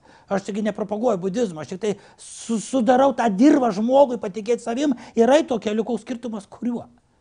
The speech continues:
Mes kai katalikai čia.“ Ir išpažinties. Sakau, „Tau reikės išpažinties.“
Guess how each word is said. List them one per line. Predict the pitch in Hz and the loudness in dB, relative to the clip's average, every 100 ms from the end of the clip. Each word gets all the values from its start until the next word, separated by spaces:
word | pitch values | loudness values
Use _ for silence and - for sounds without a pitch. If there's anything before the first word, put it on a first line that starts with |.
| _ _ | _ _
Mes | 165 156 | -14 -12
kai | 180 | -14
katalikai | - - 208 - 117 | -14 -10 -10 -10 -14
čia.“ | _ _ _ _ _ _ _ _ _ _ _ - 277 | _ _ _ _ _ _ _ _ _ _ _ 2 2
Ir | 240 - _ _ _ _ _ _ _ _ | 2 -4 _ _ _ _ _ _ _ _
išpažinties. | 113 - 104 85 92 82 - - - _ | -16 -16 -16 -16 -16 -18 -20 -20 -20 _
Sakau, | 113 127 117 | -20 -16 -16
„Tau | - 120 123 | -12 -12 -12
reikės | 143 127 101 | -14 -16 -20
išpažinties.“ | 117 - 113 113 110 - _ _ | -20 -18 -16 -14 -16 -20 _ _